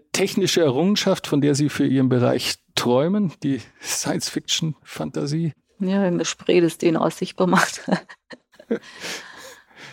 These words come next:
Speaker 2: Mein größter Wunsch wäre eigene Cold Case-Dienststelle hier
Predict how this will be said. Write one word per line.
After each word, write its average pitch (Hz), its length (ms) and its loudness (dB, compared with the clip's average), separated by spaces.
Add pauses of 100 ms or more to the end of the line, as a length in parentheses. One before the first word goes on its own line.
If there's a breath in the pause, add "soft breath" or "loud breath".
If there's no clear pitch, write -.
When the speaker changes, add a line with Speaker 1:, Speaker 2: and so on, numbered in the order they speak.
(200 loud breath)
Speaker 2:
Mein 175 140 0
größter 202 400 4
Wunsch 196 260 2
wäre 165 260 6
eigene 165 340 0
Cold - 240 0
Case-Dienststelle - 760 -2
hier 151 320 0